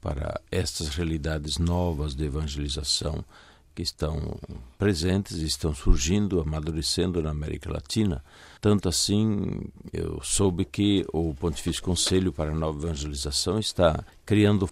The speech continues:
observatórios em vários lugares da América Latina para,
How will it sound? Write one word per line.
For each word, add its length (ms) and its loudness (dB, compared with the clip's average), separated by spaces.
observatórios 1300 4
em 100 0
vários 360 2
lugares 440 0
da 80 0
América 400 -2
Latina 640 -2
para, 600 6